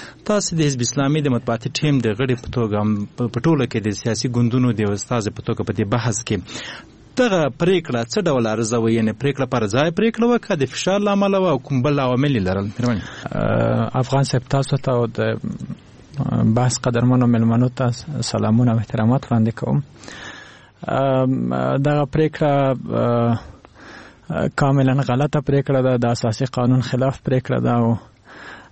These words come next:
Speaker 2: ام، موږ په وار وار، اه، ویلي وو چې، اه، د جمهوري ریاست د، اه، انتخاباتو نیټه باید ونه ځنډول شي. اه، موږ د دې،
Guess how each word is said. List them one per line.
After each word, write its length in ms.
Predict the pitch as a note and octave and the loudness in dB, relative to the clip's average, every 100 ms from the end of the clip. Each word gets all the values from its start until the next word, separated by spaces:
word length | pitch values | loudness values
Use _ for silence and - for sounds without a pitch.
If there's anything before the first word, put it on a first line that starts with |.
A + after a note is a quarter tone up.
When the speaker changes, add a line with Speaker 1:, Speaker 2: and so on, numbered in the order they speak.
| - | -4
Speaker 2:
ام، 760 | G#2 A2+ A2+ A2 A2 A2 G#2+ | 0 2 2 2 2 2 2
موږ 440 | G#2+ - C3 C#3 D3 | 0 0 2 4 4
په 80 | C3 | 2
وار 260 | C#3 D3 | 2 2
وار، 200 | C#3 C3+ B2 | 2 2 2
اه، 300 | B2 A#2+ A#2+ A#2+ | 0 2 2 2
ویلي 260 | B2 C3+ C#3 | 2 2 2
وو 160 | C3+ | 2
چې، 480 | C3+ - C3 B2+ A#2+ - - - | 2 2 2 2 2 -2 -8 -2
اه، 560 | A2+ A2 A2+ A#2 A2 | 0 0 0 0 2
د 100 | A#2 | 2
جمهوري 420 | A#2 A#2+ A2+ B2+ B2+ | 2 2 0 2 2
ریاست 460 | B2 A#2+ - A#2+ A#2+ | 2 0 0 -2 -2
د، 140 | B2 | -2
اه، 320 | A#2+ A2+ A2+ - - - | 0 2 0 -2 -8 -8
انتخاباتو 880 | - A2 A2+ A#2 - A#2+ A#2+ B2 A#2 | -4 0 2 0 0 0 0 0 2
نیټه 280 | A#2 A2+ B2 | 0 0 0
باید 200 | B2 A#2+ | 0 0
ونه 160 | A#2+ B2 | 2 2
ځنډول 400 | C3+ C3 C3 C3 | 2 2 2 2
شي. 320 | B2 C#3 D#3+ - - - - - - - - - | 0 0 -2 -4 -20 -20 -18 -18 -18 -20 -12 -2
اه، 220 | - A2 | 0 2
موږ 300 | A2+ B2+ C3+ | 4 4 2
د 80 | B2+ | 2
دې، 520 | A#2+ C3 C3 C3 B2+ | 2 2 4 2 0